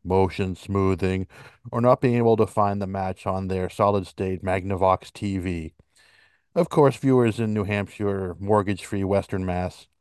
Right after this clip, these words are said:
or in the Pacific time zone still had to, uh, stream the game, so they could and probably did gripe with impunity.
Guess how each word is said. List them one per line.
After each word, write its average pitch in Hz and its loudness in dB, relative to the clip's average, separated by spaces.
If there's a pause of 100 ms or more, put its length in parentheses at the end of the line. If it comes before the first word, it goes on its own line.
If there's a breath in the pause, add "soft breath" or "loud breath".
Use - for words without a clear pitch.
(360)
or 156 0
in 151 2
the 147 0
Pacific 123 0
time 90 -4
zone 90 -6
still 120 2
had 98 2
to, 98 -2
uh, 92 -2
stream 113 -2
the 92 -2
game, 82 -8
so 98 0
they 120 4
could 95 -2
and 127 -4 (360 loud breath)
probably 151 4
did 101 0
gripe 92 2
with 90 -8
impunity. 92 -4